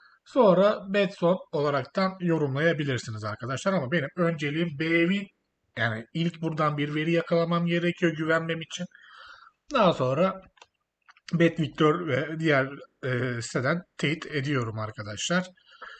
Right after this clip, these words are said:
Şimdi hemen, e, sıcak örnek dünkü Olympiakos maçını biz bunu vip tahmin kısmında hani sürpriz bir Monaco galibiyeti gelebilir diye paylaştık ve öyle de oldu. Zaten, e, öncelikle zaten burada seçebileceğimiz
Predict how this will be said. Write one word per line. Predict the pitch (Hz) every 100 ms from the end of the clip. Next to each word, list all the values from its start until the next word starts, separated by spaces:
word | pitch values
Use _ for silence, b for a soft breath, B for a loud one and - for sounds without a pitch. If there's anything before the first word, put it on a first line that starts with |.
| B B B B B B -
Şimdi | - 247 170 117 - _ -
hemen, | 240 220 220 226 - _
e, | 190
sıcak | 180 185 202 196
örnek | 160 170 180
dünkü | 185 180 190
Olympiakos | 175 175 180 175 175 -
maçını | 135 - 160
biz | 170 156
bunu | 160 170 170 151
vip | 165
tahmin | 185 160 165
kısmında | 165 151 - 139 139 170 170 175 -
hani | 135 139 151 _ _ _ _ _ _ -
sürpriz | - 151 - 165 160
bir | 160
Monaco | 147 147 160 - 147
galibiyeti | 147 139 131 135 135 170
gelebilir | 147 147 147 151 139
diye | 123 117 -
paylaştık | 139 160 156 - 170 -
ve | 143 -
öyle | 151 123 120
de |
oldu. | 156 151 147 110 120 - _ _ _ _ -
Zaten, | 214 214 220 214 -
e, | 170 175 175 180
öncelikle | 185 185 202 185 196
zaten | 196 196 190
burada | 185 185
seçebileceğimiz | 185 190 180 185 185 185